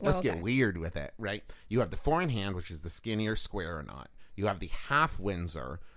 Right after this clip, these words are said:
Speaker 1: which is slightly more flared, more triangular. And then you have the full or double Windsor. They're the same thing,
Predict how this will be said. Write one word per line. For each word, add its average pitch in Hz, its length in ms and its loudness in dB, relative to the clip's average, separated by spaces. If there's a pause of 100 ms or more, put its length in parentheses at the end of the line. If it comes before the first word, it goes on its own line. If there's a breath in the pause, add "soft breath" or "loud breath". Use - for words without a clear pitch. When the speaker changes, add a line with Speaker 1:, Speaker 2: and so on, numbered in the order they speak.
Speaker 1:
which 107 260 4
is 95 180 0
slightly 117 480 2
more 107 520 6
flared, 95 720 2
more 101 280 4
triangular. 78 840 -4
And 90 140 -6
then 92 80 -4
you 95 80 -4
have 82 140 -6
the 85 140 -6 (160)
full 147 500 10
or 101 160 2
double 117 400 4
Windsor. 78 480 -2
They're 73 160 -6
the 73 120 -8
same 98 340 -2
thing, 98 380 -2